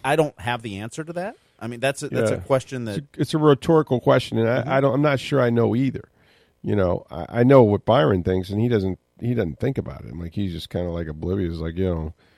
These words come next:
Speaker 2: "I got, I got cut one time from Jacksonville, and that, that was the worst day of my life." And then since then, you know, 'cause I don't, I don't
Speaker 1: I
Speaker 2: even
Speaker 1: think
Speaker 2: think
Speaker 1: in the
Speaker 2: about it.
Speaker 1: moment you can't think about that.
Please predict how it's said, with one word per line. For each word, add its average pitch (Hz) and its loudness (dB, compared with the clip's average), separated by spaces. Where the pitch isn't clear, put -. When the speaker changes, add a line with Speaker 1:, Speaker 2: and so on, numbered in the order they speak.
Speaker 2:
"I 92 0
got, 104 2
I 107 0
got 107 2
cut 104 2
one 104 2
time 101 2
from 95 -2
Jacksonville, 92 0
and 90 0
that, 92 0
that 98 0
was 101 2
the 101 0
worst 98 -2
day 92 0
of 92 0
my 87 -2
life." 92 -4
And 87 -6
then 85 -4
since - -6
then, 87 -2
you 80 -4
know, 78 -2
'cause 80 -4
I 87 -2
don't, 87 -2
I - -20
don't - -10
Speaker 1:
I 101 0
Speaker 2:
even 98 2
Speaker 1:
think - -6
Speaker 2:
think - 2
Speaker 1:
in 190 0
the 180 -2
Speaker 2:
about 110 -4
it. 104 -4
Speaker 1:
moment 101 -8
you 104 -14
can't 151 -12
think 76 -16
about 64 -20
that. - -20